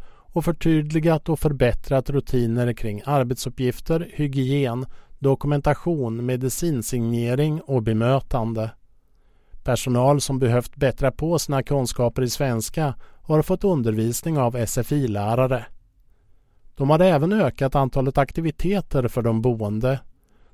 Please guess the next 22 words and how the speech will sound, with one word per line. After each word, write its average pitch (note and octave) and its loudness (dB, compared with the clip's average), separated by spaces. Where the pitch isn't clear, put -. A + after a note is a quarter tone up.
Dalbyhemmet A#2+ 2
är C#3+ 6
nu C3 4
en B2+ 0
så C3 -4
kallad B2+ 2
träffpunkt D3 -2
för E3+ 2
äldre B2+ 4
och - 0
har D3 8
en D3 2
aktivitetsledare D3 0
som D#3 -4
ordnar C3+ 2
både B2+ 0
individuella C3+ 2
och C3+ -2
gemensamma C3+ 2
aktiviteter B2 0
varje A#2+ 0
dag. C3+ -2